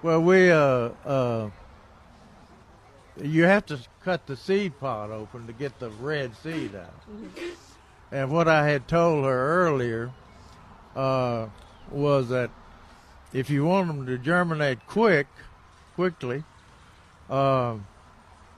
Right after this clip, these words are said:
Speaker 1: get 'em before they turn red. Take 'em out of the pod before they turn red. And that seed coat hadn't hard, hardened,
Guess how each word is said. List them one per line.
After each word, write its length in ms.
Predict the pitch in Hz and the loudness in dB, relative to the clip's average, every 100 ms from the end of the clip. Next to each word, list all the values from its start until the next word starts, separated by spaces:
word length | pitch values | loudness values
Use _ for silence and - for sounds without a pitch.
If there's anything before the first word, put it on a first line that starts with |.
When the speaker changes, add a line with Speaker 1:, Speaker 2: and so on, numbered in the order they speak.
| - - - - - - - 185 | -20 -20 -20 -20 -20 -20 -20 -10
Speaker 1:
get 200 | 143 175 | 0 2
'em 120 | 170 151 | 2 0
before 360 | 143 165 160 | -2 0 0
they 80 | 143 | -2
turn 340 | 113 156 143 | -4 -6 -6
red. 320 | 139 160 135 90 - - - - - - - - - - - | -8 -6 -8 -10 -18 -20 -20 -20 -20 -20 -20 -20 -20 -20 -8
Take 200 | 170 160 | -6 -4
'em 120 | 151 | 0
out 220 | 156 147 | 0 0
of 120 | 135 | -2
the 80 | 120 | -6
pod 500 | - 151 147 135 127 120 | -4 -4 -2 -2 -4 -8
before 340 | 117 113 143 135 | -12 -8 -6 -4
they 160 | 127 | -4
turn 360 | 113 127 117 110 | -6 -8 -8 -8
red. 400 | 127 143 113 95 104 - - - - 117 120 - | -6 -4 -4 -8 -14 -20 -20 -20 -20 -20 -20 -14
And 160 | 117 117 | -10 -4
that 200 | 131 131 | -4 -4
seed 400 | - 180 180 160 | 0 4 4 4
coat 300 | 160 135 131 | 0 0 0
hadn't 260 | 135 120 110 | -2 -2 -2
hard, 480 | 151 208 151 95 - | 0 2 0 -2 -6
hardened, 560 | 147 196 165 101 90 | -4 -2 -2 -6 -12